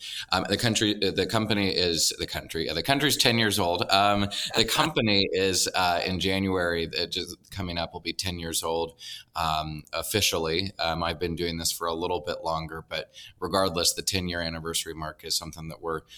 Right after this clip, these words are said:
Speaker 1: both excited about what we've done, but more importantly, we're excited about kinda where we're going. So, um, that's a, a little bit about what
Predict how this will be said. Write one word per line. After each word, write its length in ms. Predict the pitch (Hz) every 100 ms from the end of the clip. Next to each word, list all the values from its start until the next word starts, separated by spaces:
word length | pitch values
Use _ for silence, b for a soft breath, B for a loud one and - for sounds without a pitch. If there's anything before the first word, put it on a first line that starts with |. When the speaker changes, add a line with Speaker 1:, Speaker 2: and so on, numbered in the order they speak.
| B -
Speaker 1:
both 140 | 95
excited 460 | 90 - 104 101 92
about 320 | 90 90 -
what 160 | 101
we've 180 | 104 101
done, 260 | 101 90 85
but 160 | 85
more 140 | 87 82
importantly, 380 | 80 85 82 78
we're 80 |
excited 400 | 78 - 80 76
about 260 | 78 78 78
kinda 180 | - 76
where 140 | 76
we're 100 | 76
going. 380 | 76 - 76 -
So, 400 | - - 78 73 B B B -
um, 200 | 76 78
that's 260 | 80 -
a, 160 | 80 76
a 100 | 82
little 260 | 82 87 82
bit 180 | 85 80
about 420 | 80 78 78 -
what 200 | 78